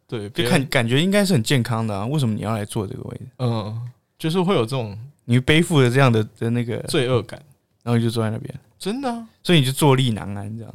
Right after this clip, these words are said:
Speaker 2: 子。
Speaker 1: 一定会啊，你没有吗？
Speaker 2: 对。我坐了，其实我，我如果真的坐博爱座，我就是真的觉得我就是要坐啊。我会一直观察，如果有人看起来有需求，我就会让他坐。我有一阵子是秉持了这样的心态，就是我不能浪费这个资源。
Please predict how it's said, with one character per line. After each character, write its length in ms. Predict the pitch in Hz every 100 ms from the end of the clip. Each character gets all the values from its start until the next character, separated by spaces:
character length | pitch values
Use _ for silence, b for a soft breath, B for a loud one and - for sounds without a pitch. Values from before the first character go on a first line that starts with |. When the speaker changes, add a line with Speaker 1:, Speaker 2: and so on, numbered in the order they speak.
| -
Speaker 2:
子。 80 | -
Speaker 1:
一 100 | -
定 240 | 156 254 226
会 160 | 233
啊， 240 | 165 143 156 - _
你 80 | 143
没 100 | 135
有 140 | 196
吗？ 320 | 135 104 113 139
Speaker 2:
对。 80 | _ -
我 100 | 123
坐 240 | 220 196
了， 80 | 127 - _ _
其 140 | - 165
实 80 | 185
我， 260 | 135 113 -
我 160 | 123
如 80 | 131
果 80 | 170
真 140 | 151
的 80 | 143
坐 160 | 120 135
博 180 | 117 117
爱 100 | 117
座， 140 | 123
我 160 | 107 110
就 60 |
是 120 | 123
真 140 | 123 131
的 80 | 113
觉 120 | -
得 180 | - 131 - _
我 160 | - 113
就 100 | 127
是 60 |
要 100 | 127
坐 220 | 123 113 90
啊。 140 | 76 -
我 120 | 127
会 140 | 147
一 140 | 175 180
直 80 | 135
观 200 | 135 135
察， 300 | 113 101 104 b
如 140 | - 170
果 100 | 151
有 220 | 120 107
人 180 | 107 113 _
看 200 | - 185
起 60 | 123
来 60 | 113
有 60 |
需 140 | 110 127
求， 100 | 117
我 80 |
就 120 | 107 110
会 40 |
让 220 | 107 101
他 80 | 110 107
坐。 240 | - 131 - _ _
我 180 | - 156
有 160 | 180 135
一 60 |
阵 200 | 139 190
子 140 | 135 113
是 180 | 143 131
秉 220 | - 107
持 180 | 98 107
了 60 |
这 80 | 110
样 120 | 127
的 40 | 110
心 200 | - 110
态， 120 | 113
就 100 | 110
是 160 | 113 110 b b _
我 120 | 117
不 140 | 113 151
能 100 | 127
浪 180 | 131 120
费 180 | 123
这 120 | 110 -
个 100 | 127
资 280 | - 117
源。 140 | 117